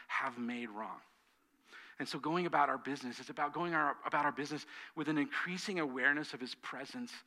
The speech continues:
in just the ordinary, the everyday activities of our lives, when we sit down to have a meal, when we sit down to do work, when we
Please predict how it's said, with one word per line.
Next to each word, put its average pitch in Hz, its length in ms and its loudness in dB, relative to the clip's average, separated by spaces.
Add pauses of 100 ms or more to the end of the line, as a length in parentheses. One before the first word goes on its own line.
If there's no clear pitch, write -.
(320)
in 156 80 -6
just 175 160 -6
the 131 80 -10
ordinary, - 440 -2 (760)
the 156 80 -4
everyday 170 420 2
activities 143 640 -4 (640)
of 147 80 -4
our 143 80 0
lives, - 480 -2
when 135 80 -6
we 135 40 -4
sit - 200 -10
down 151 160 0
to 143 60 -4
have 147 140 -8
a 147 40 -10
meal, 143 320 -8 (880)
when 147 80 -2
we 143 60 0
sit 160 180 -4
down 160 160 0
to 151 140 -10
do 156 160 -6
work, 160 360 -2
when 143 120 -4
we 143 200 -2